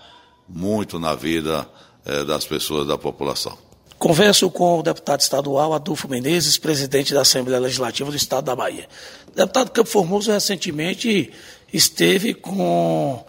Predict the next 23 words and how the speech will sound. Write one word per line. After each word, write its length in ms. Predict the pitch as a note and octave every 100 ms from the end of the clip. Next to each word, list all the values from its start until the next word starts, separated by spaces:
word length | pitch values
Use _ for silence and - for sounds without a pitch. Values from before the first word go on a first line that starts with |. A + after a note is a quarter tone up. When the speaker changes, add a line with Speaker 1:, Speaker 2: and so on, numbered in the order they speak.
| - - - _ _ _ _ - _ - -
Speaker 2:
notícias 920 | F3 F#3 - A#3+ - F#3+ - - - A2
vinculadas 1120 | A#2+ F3+ D#3 D3 C3 D#3+ F3 D#3+ F3 E3+ - - -
com 120 | -
relação 680 | D#3 F#3 D#3+ - D#3+ D#3+ D#3+ - - _ _ -
à 140 | -
política, 1160 | - E3+ D3 G3+ G3+ - F3+ - D#3+ C#3+ A#2+ - - - - _ -
à 380 | C#3+ D3+ D3+ D3
disputa 560 | D3+ - - F#3 -
acirrada 520 | D3 - B2+ D3+ D3+
no 100 | D3+
nosso 340 | D3+ D3+ D3 D#3
município, 520 | D#3 C#3+ - E3 F3
na 120 | E3+
Folha 420 | - - F#3 F#3
de 220 | D#3 E3+ G#3+
São 300 | - G3+ G3+
Paulo. 540 | - D#3 E3 B2+ - - - - -
Como 180 | - G4+
é 60 |
que 80 | -
o 40 |
senhor 480 | - F#4+ F4+ A3 - - - _
vê 580 | C3 B2 G3 G#3 E3